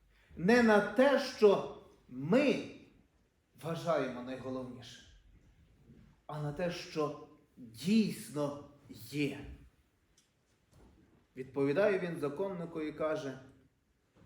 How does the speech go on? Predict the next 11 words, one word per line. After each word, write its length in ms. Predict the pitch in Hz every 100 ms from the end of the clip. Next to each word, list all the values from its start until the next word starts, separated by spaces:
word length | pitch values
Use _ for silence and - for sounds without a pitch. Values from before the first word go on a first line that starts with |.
| -
«Полюби 840 | 127 123 117 147 202 214 190 - - - - _ _
Господа 840 | 110 110 156 185 - - 127 120 107
Бога 560 | 92 127 190 214 208
твого 640 | 202 185 185 175 180 - - _ _ _ _ _ _ _ - _ _
всім 280 | - - 214
серцем 680 | - 190 240 220 - 165 165
твоїм, 300 | - 143 135
всім 320 | - 120 117
розумом 600 | 156 214 208 175 156 156
твоїм, 420 | 156 143 135 120 117 _ _ _ _ _ _ _ _ _ _ _ _ _ _ _ _ _ _ _ _
всіма 800 | - - 147 147 151 147 - -